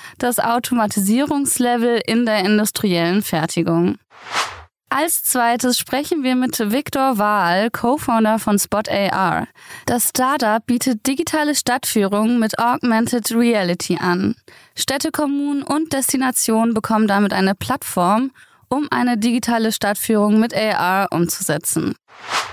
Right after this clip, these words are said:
Unser letzter Gast der heutigen Folge ist Kara Drummond, Founder von Herbie Box. Das Startup hat eine bio-vegane Kochbox entwickelt, die Menschen den Einstieg in eine vollwertige pflanzliche Ernährung erleichtern soll.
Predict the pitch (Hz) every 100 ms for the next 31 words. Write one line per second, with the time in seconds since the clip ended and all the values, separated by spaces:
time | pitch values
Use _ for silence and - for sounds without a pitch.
0 | - _ _ - 240 233 254 320 - 220
1 | 196 202 - 202 208 208 214 214 226 214
2 | 226 214 - 330 - - - 262 - 269
3 | 277 269 269 262 254 214 208 240 294 214
4 | 185 226 285 - 254 262 311 285 - 262
5 | 247 226 254 220 196 160 165 - - -
6 | - - - - - 247 - - 254 269
7 | - 214 - 226 - 214 214 214 214 277
8 | 285 262 240 233 240 233 - 240 - 214
9 | - - 214 214 - 214 208 202 - -
10 | _ _ - 196 220 285 294 269 254 240
11 | 254 - 254 247 - 269 277 269 - 269
12 | 294 262 254 247 247 233 220 202 214 -
13 | 220 - 208 185 190 202 208 226 208 180
14 | - 185 175 -